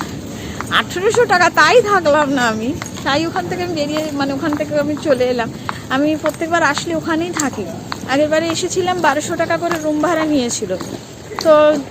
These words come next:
দুটো রুম নিই না, একটা রুমেই হয়ে যায়। বারোশো টাকা দিয়ে আবার দুটো রুম কী করে নেবো বলো? তো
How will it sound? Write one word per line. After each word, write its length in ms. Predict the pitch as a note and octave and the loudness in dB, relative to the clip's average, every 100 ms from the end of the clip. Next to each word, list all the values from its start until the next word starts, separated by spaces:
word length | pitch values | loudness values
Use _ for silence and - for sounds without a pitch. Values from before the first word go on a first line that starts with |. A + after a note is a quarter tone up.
| D4 | -2
দুটো 220 | E4+ F4 | -2 0
রুম 160 | E4+ E4+ | -2 -2
নিই 160 | E4 E4 | -2 0
না, 120 | D4 | 2
একটা 220 | C#4+ - | 0 0
রুমেই 300 | D#4 D#4 D#4+ | 0 0 -2
হয়ে 280 | F4+ D4+ D4 | -2 2 2
যায়। 100 | C4 | 2
বারোশো 340 | B3 A3 A#3 C#4+ | 0 -2 -2 -4
টাকা 200 | D4 D4+ | -2 -2
দিয়ে 140 | E4 | 0
আবার 120 | E4 B3+ | 0 -2
দুটো 200 | A#3 C4+ | -2 -4
রুম 180 | D#4 D4 | -4 -6
কী 60 | C4+ | -4
করে 160 | D4 D4+ | -2 0
নেবো 300 | C#4 C4 C4 | 0 0 0
বলো? 320 | B3 A#3+ C#4 - - - - - - - - | 0 0 -2 -4 -12 -14 -12 -12 -12 -8 -2
তো 160 | C4 | 0